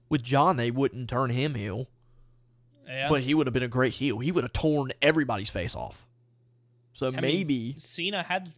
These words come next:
Speaker 2: Thugonomics there for
Speaker 1: yeah, like,
Speaker 2: his little
Speaker 1: point five
Speaker 2: Thugonomics
Speaker 1: seconds.
Speaker 2: gimmick.
Speaker 1: Yeah.
Speaker 2: Yeah.
Speaker 1: The point five seconds, but I don't know.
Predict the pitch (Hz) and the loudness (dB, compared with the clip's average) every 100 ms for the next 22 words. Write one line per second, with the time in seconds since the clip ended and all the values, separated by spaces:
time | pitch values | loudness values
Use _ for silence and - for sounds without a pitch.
0 | - 170 170 156 190 202 160 - 147 151 | -4 -2 -2 -4 -4 -4 -8 -8 -6 -6
1 | 151 143 139 131 - _ _ _ - 92 | -8 -10 -10 -12 -16 _ _ _ -8 -4
2 | 98 139 147 156 117 101 113 110 - - | -4 -4 -2 -2 0 2 2 2 0 0
3 | 160 196 151 135 131 139 - - - - | -2 -6 -8 -8 -8 -10 -12 -18 -10 -2
4 | 107 101 95 - - _ _ - 107 113 | 0 2 0 -4 -10 _ _ -14 -10 -6
5 | 110 87 101 85 - - 92 82 - 80 | -6 -4 -4 -4 -4 -6 -6 -8 -10 -10
6 | - - _ _ - 135 127 107 | -10 -12 _ _ -4 -2 -2 -4